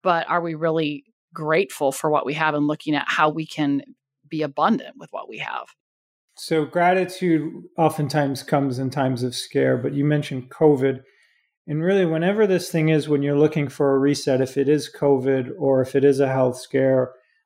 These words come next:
Speaker 2: what you're doing at that point is you're recalibrating and you're revisiting some of the beliefs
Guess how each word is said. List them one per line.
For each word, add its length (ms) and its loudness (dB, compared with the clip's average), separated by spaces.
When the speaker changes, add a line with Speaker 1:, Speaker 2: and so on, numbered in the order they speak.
Speaker 2:
what 400 0
you're 260 0
doing 360 2
at 100 -4
that 260 0
point 280 -2
is 160 0
you're 180 2
recalibrating 1040 0
and 180 -2
you're 180 2
revisiting 600 0
some 260 0
of 120 -2
the 80 0
beliefs 640 -2